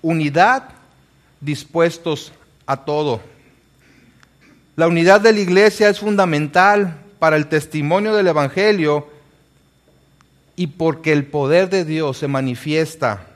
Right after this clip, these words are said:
en esa unidad. Las palabras de Pablo implican que hay oposición, y la manera en la que podremos hacer frente a las amenazas de las fuerzas opositoras al Evangelio es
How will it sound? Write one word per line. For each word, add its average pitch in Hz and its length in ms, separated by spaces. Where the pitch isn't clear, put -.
en 143 180
esa 139 220
unidad. 117 460
Las 156 120
palabras 170 440
de 165 100
Pablo 202 460
implican 190 560
que 165 120
hay 175 160
oposición, 175 880
y 170 120
la 170 140
manera 170 560
en 233 80
la 202 120
que 175 100
podremos 175 640
hacer 185 260
frente 190 400
a 185 40
las 160 180
amenazas 156 640
de 196 120
las 151 180
fuerzas 170 400
opositoras 156 720
al 151 100
Evangelio 147 680
es 190 380